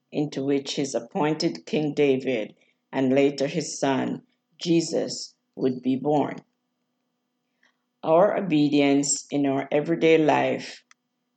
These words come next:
pleases God when we reflect his character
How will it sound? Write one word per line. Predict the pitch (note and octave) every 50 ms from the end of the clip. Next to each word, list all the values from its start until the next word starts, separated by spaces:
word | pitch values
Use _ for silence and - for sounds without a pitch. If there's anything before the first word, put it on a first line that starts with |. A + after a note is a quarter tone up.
| _
pleases | - - E3+ D#3+ D3+ C#3+ D3 D3 C#3 C#3+ -
God | - - C#3 C3+ - - - - _ _ _ _ _ _ _ _ _ _ _ _ _ _ _
when | - - C3+ C3+ C3+ C#3 C#3 C#3
we | D3 D#3+ E3+ F3+
reflect | G3+ G#3 G3+ - - E3 D3 D3 D3 - -
his | D#3+ D#3 -
character | - - F#3+ C#3+ C3 C3 B2+ C3 - - - - - B2 -